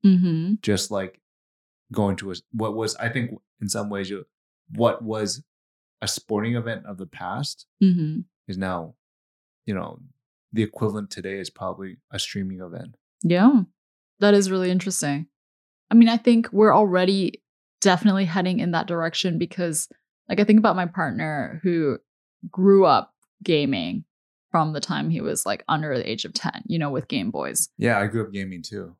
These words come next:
Speaker 1: Yeah.
Speaker 2: Yeah.
Speaker 1: And so
Speaker 2: It was
Speaker 1: by
Speaker 2: something you grew out of, essentially.
Speaker 1: What do you mean grew out of?
Speaker 2: Like, there was at some point in time, like, oh, once you reach a cer-,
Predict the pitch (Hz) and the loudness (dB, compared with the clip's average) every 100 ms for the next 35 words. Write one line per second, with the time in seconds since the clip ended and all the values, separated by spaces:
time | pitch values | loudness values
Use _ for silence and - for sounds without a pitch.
0 | - 165 76 98 - 190 196 185 175 165 | -4 -2 -2 -4 -2 0 2 4 4 2
1 | - _ _ _ _ - 190 - 165 156 | -2 _ _ _ _ 0 4 4 2 0
2 | 120 113 110 123 107 - _ - 101 101 | 0 -2 0 0 -2 -8 _ -12 -6 -4
3 | 123 85 78 - _ _ _ _ _ 180 | -6 -10 -14 -20 _ _ _ _ _ 0
4 | 185 185 175 160 151 147 139 107 - _ | 2 2 0 -2 -2 -2 0 -2 -4 _
5 | _ _ - 113 117 117 107 - 127 113 | _ _ -4 -2 0 -2 -4 -6 -6 -6
6 | 117 104 107 107 101 92 90 101 98 95 | -6 -8 -8 -10 -10 -10 -10 -10 -10 -14
7 | 95 98 92 - 95 95 | -14 -14 -12 -12 -12 -16